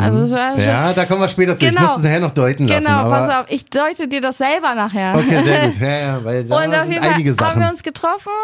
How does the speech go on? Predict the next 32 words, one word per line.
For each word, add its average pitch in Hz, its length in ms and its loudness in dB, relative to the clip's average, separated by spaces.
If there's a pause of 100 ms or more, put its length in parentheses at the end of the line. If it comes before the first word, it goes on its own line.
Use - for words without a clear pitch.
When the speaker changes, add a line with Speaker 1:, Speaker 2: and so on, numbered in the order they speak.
(260)
Speaker 1:
ähm, 302 260 -4
er 294 120 -6
kam 320 240 -6
zu 294 120 -8
mir, 339 220 -4 (160)
er 247 160 -4
kennt 233 240 -4
jetzt 220 160 -6
auch 202 120 -4
meine 196 220 -2
Adresse. 196 440 -4 (520)
Speaker 2:
Mhm. - 80 0
Speaker 1:
Mhm. 156 880 0 (580)
Und, 285 420 -2
äh, 269 200 -2
wir 262 80 -2
haben 262 80 -4
uns 247 180 -8
Speaker 2:
Okay. 240 120 -4
Speaker 1:
geküsst 311 240 -4
zur 339 120 -4
Begrüßung, 311 600 -4
ich 277 140 -4
hab 247 160 -6
Essen 277 260 -4
gemacht, 269 280 -4
wir 247 100 -2
haben 240 140 -2
gegessen, 240 680 -4
er 233 180 -4
war 247 260 -4
um 233 300 -2